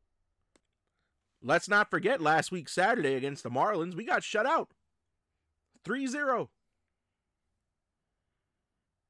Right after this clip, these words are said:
Winning one-run games.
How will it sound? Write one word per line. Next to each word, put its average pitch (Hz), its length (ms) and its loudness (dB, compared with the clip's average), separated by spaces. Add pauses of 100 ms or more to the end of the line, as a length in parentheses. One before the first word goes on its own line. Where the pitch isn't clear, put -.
(1600)
Winning 139 400 -2
one-run 185 420 -2
games. 208 520 -4